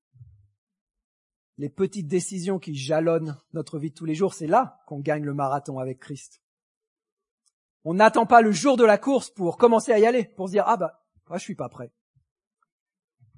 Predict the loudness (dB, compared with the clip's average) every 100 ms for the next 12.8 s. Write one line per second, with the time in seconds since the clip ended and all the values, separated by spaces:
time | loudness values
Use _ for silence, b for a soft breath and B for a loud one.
0 | _ -14 0 2 4 6 8 8 6 -2
1 | 2 2 2 -2 -4 -4 -4 -6 -6 -8
2 | -10 -6 -6 -4 -4 -6 -6 -6 -6 2
3 | 4 4 2 0 -4 -4 -2 -2 -2 -2
4 | -2 0 2 4 4 2 _ _ _ _
5 | -4 -2 -2 0 2 2 0 -2 -4 0
6 | 0 0 -8 -4 -2 -4 -4 -4 -4 -6
7 | -8 -8 0 2 2 0 -2 -4 -6 -8
8 | -10 -4 -4 -4 -10 -16 -18 -20 _ _
9 | _ _ _ _ _ _ _ _ _ _
10 | _ _ -2 2 2 4 2 2 2 2
11 | 2 4 6 6 2 -2 -8 -14 -12 -4
12 | 0 0 0 4 6 6 4 -4